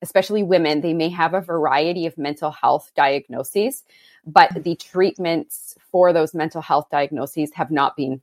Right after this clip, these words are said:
helpful because they might be treating, trying to treat something that they think is bipolar, but it might actually be that the person is neurodivergent. They might be autistic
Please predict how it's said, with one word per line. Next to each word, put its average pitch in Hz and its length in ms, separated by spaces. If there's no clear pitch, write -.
helpful 156 640
because 170 400
they 165 120
might 160 240
be 170 140
treating, 151 560
trying 190 300
to 190 100
treat - 340
something 165 380
that 151 180
they 160 120
think 151 280
is 151 120
bipolar, 147 760
but 175 200
it 180 160
might 160 200
actually 165 340
be 165 160
that 156 220
the - 80
person 156 440
is 139 160
neurodivergent. 139 920
They 139 100
might 143 240
be 135 180
autistic - 680